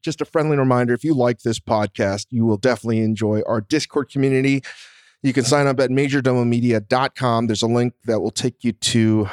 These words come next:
a whole host of topics: how to eat better, cook better,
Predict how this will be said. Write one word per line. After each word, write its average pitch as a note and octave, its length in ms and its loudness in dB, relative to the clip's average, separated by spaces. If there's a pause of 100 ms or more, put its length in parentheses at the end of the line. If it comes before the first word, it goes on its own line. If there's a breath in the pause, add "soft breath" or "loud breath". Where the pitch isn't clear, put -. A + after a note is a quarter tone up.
(160 loud breath)
a G#2 120 -4
whole D3 260 2
host C3 360 -2
of G#2 120 -4
topics: - 800 -4
how A2 200 0
to G#2 240 -4 (120)
eat F3 280 -4
better, D3 520 2
cook - 320 -4
better, C3 500 0